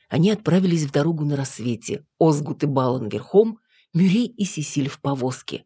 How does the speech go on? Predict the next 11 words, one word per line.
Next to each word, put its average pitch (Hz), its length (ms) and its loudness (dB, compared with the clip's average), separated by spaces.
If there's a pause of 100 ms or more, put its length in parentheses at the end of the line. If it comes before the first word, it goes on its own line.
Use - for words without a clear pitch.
На 143 120 0
козлах 185 400 4
сидел 143 280 -2
возница, 127 560 -4
которому 123 400 -2
предстояло 127 580 -2
наутро 127 380 -2
отправиться 127 480 -4
в 120 40 -4
обратный 123 420 -2
путь - 300 -12